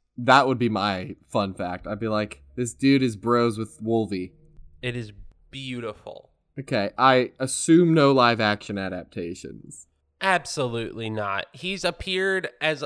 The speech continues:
Speaker 2: like, he hasn't even really appeared in cartoons.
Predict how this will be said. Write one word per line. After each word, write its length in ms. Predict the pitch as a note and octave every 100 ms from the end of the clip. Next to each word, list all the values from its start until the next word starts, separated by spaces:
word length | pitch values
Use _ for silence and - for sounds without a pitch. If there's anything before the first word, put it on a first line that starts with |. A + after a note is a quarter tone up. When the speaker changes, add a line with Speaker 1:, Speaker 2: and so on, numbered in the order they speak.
| -
Speaker 2:
like, 260 | D#3+ D#3+ F#3
he 160 | F#3
hasn't 240 | B3+ D#4+ D#4
even 240 | C#4 F#3+
really 300 | B2+ E3 G3
appeared 760 | - C#3+ - F3 F#3 G#3 G#3 - - _ _
in 380 | E3 F3+ F3 D3
cartoons. 1040 | - D#3 D3 - C3 C3 G3+ D#4+ F4+ -